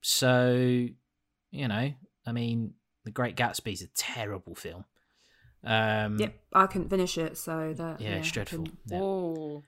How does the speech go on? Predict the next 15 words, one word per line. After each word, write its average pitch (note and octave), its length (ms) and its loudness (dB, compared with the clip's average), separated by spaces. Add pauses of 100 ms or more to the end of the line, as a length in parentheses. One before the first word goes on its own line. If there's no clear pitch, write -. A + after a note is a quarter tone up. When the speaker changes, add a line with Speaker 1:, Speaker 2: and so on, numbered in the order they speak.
Speaker 1:
How F3 260 2
the A2 120 -4
fuck F3+ 280 -4
have B2 140 -2
you B2+ 80 0
not F#3 160 0
seen E3 200 2
The F3+ 80 0
Great G#3 300 -2
Gatsby? B2+ 800 0
No, C#3+ 180 2
we're D3 60 0
not D#3 160 -2
doing F#2+ 200 -4
that. F2 120 -12